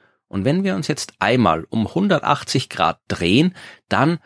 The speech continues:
schauen wir auf die Sternbilder Fuhrmann und Stier. Genau an der Grenze zwischen den beiden Sternbildern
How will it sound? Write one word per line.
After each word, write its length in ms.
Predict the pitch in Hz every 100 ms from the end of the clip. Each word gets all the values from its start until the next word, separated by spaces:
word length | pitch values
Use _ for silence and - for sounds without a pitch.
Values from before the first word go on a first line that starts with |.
| _
schauen 500 | - - 82 120 143
wir 160 | 139 -
auf 160 | 87
die 140 | - 101
Sternbilder 800 | - - 87 120 131 135 131 123
Fuhrmann 640 | - - 127 139 123 117
und 260 | 117 110 101
Stier. 580 | - - 101 95 87 - _ _ _ _ _
Genau 360 | - 98 120 170
an 100 | 135
der 120 | 87
Grenze 640 | - - 123 196 - - 87
zwischen 400 | - 190 - 135
den 100 | 104
beiden 280 | 98 113 131
Sternbildern 680 | - 110 135 135 160 170